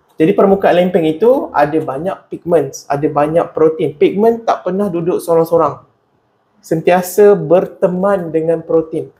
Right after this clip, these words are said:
Kerana itu, jika tidak diberi nitrogen mencukupi, daun mula kekuningan.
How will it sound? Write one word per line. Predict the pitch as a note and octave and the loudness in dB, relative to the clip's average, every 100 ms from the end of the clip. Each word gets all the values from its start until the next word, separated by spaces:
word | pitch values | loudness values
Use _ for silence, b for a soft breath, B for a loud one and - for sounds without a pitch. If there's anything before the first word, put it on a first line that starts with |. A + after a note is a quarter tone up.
| _ _ _ _ _ _ _ | _ _ _ _ _ _ _
Kerana | - E3 E3+ F3+ | -2 0 0 0
itu, | F3 - A3 A#3 B3 A#3+ - _ C#3+ | -4 -6 0 2 2 0 -10 _ -12
jika | D3+ D#3 - G3 F#3+ | -8 -8 -6 0 0
tidak | F#3+ F3 D#3+ D#3 | 0 -2 0 0
diberi | E3 E3 E3+ G3+ G#3 | 0 2 4 4 2
nitrogen | F3+ E3+ - E3+ E3 E3 D#3 | 0 -4 -2 -2 2 2 2
mencukupi, | D#3 D#3 D#3 D#3+ F#3+ | 0 0 -2 0 -2
daun | D#3 C#3+ E3+ F#3+ | 0 2 2 2
mula | D#3 E3 F3+ | -2 -6 -6
kekuningan. | F#3 - F#3+ G3 G3 D#3+ | -8 -4 -2 0 0 -2